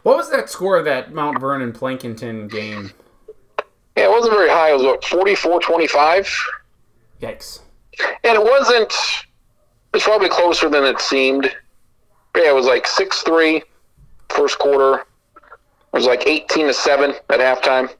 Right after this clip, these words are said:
Speaker 2: Uh, Parkston just did not play very well, and it was at Parkston.
Speaker 1: Hmm.
Speaker 2: So, um, I mean, they only gave up forty-four points, but they just couldn't score.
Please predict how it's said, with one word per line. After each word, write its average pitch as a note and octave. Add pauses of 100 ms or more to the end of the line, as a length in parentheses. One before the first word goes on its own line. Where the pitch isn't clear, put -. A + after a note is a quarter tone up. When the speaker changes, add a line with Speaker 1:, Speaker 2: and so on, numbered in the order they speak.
(960)
Speaker 2:
Uh, B2
Parkston C3+
just A#2+
did A#2+
not A2+
play A#2
very A2+
well, A#2
and A#2
it A#2
was A#2
at A#2+
Parkston. A2+ (380)
Speaker 1:
Hmm. A#2 (720)
Speaker 2:
So, A2+ (240)
um, A#2+ (140)
I C4+
mean, C#4
they G3+
only F#3+
gave E3+
up D3+
forty-four C3
points, C3
but B2
they A#2+
just A2
couldn't G#2+
score. -